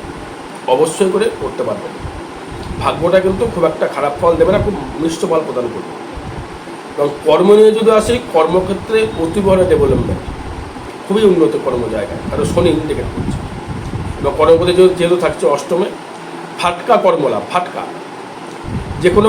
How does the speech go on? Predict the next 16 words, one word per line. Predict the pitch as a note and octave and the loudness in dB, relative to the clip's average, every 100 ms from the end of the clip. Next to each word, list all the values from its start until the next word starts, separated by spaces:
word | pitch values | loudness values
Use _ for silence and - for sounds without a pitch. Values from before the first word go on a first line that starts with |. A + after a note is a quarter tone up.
| G#3+ | 4
কর্মের | F#3+ F#3+ F#3 | 4 4 4
সঙ্গে | F#3 F3+ | 4 6
যারা | E3+ C#3 | 4 2
যুক্ত | C3+ - E3 | -4 2 2
আছেন, | F3 D#3+ - | 2 -2 0
হঠাৎ | G3 F3+ G3 | 0 0 2
করে | F3 B2+ | 2 4
অর্ডার | D3+ - | 2 2
পেয়ে | E3+ E3 | 2 4
যাওয়া, | E3 D#3+ - A2+ - - - | 4 2 -2 -6 -6 -4 0
হঠাৎ | F#3+ F#3+ G3 | 2 2 4
করে | F#3+ D#3+ | 4 4
মানি | C#3 E3+ E3+ | 2 2 0
প্রোগ্রেসিং | E3+ E3+ E3 D#3+ | -2 -2 -2 4
হয়ে | E3 | 6
যাওয়া, | E3 | 6